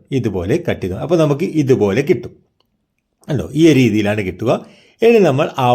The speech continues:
ഒരു പീസ് അവിടെ വെച്ച് കൊടുക്കുകയാണ് വേണ്ടത്. അതിനു മുന്നേ നമ്മൾ ഇതുപോലെ ഒന്ന് സ്റ്റിച്ച് ചെയ്തെടുക്കുക. എന്നിട്ട് നമുക്ക് ഇവിടെ ഈ ഒരു സ്റ്റിച്ചിങ് കൊടുക്കുന്ന ആ ഒരു, ഈ ഒരു വീതിയിൽ നമുക്ക് ആ ഒരു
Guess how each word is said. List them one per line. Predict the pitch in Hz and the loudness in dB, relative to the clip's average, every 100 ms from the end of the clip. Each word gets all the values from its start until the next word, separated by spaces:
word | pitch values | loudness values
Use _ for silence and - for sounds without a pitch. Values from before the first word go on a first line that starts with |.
| 127 | 2
ഒരു | 131 120 | 2 -2
പീസ് | 104 95 | -4 -2
അവിടെ | 107 117 104 | -2 0 0
വെച്ച് | 95 110 | -2 -4
കൊടുക്കുകയാണ് | 101 95 104 104 98 | -4 -4 -4 -4 -4
വേണ്ടത്. | 92 95 139 233 - _ - | -6 -2 0 -2 -6 _ -4
അതിനു | 156 156 | -2 0
മുന്നേ | 123 135 | -2 -2
നമ്മൾ | 143 113 | -2 0
ഇതുപോലെ | 110 107 107 110 110 | 0 -2 0 2 2
ഒന്ന് | 117 131 | 0 -4
സ്റ്റിച്ച് | - 98 - | -6 -6 -2
ചെയ്തെടുക്കുക. | 107 95 90 87 143 233 - _ - | -2 -2 -4 -4 -4 -4 -12 _ -2
എന്നിട്ട് | 196 196 170 147 | 2 2 2 -2
നമുക്ക് | 117 113 113 | -2 -2 0
ഇവിടെ | 104 131 165 | 0 0 0
ഈ | 131 | 2
ഒരു | 127 131 | 0 -2
സ്റ്റിച്ചിങ് | 147 131 151 127 | -6 -4 -2 0
കൊടുക്കുന്ന | 107 104 110 160 123 | -2 -2 -4 -4 -2
ആ | 110 110 | 0 2
ഒരു, | 117 - 156 | 2 -2 2
ഈ | 160 | 4
ഒരു | 143 113 | 4 2
വീതിയിൽ | 104 98 123 233 - _ _ _ _ _ - | -2 -2 -2 -2 -8 _ _ _ _ _ -8
നമുക്ക് | 123 117 123 | -6 -2 2
ആ | 117 120 | 4 4
ഒരു | 156 | 2